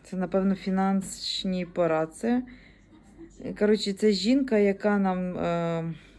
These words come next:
підготовлювала всі документи для іпотеки і всякі, все, що зв'язано з іпотекою. А зараз у нас закінчується, е, термін дії, е, страховки на квартиру,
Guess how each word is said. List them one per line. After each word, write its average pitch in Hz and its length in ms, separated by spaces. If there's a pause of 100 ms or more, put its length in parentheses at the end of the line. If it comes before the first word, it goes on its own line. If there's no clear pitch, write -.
(280)
підготовлювала 196 520
всі 170 160
документи 160 580
для 175 160
іпотеки 254 840 (540)
і 202 140
всякі, 226 600
все, 247 280
що 220 220
зв'язано 202 460
з 185 60
іпотекою. 160 580 (420)
А 196 140
зараз 226 420
у - 20
нас 208 240 (120)
закінчується, 196 1300
е, 180 840
термін 196 440
дії, 180 600 (1120)
е, 175 380 (100)
страховки 202 720
на 185 200
квартиру, 170 760